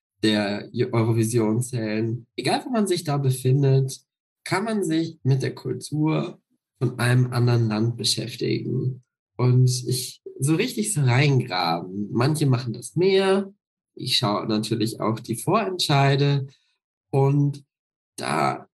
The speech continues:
lernt man unglaublich viel über die Länder,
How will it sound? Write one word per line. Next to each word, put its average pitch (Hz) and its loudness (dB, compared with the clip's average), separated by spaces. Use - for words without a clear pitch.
lernt 127 -2
man 139 -2
unglaublich 151 -2
viel 101 0
über 107 2
die 117 0
Länder, 95 -4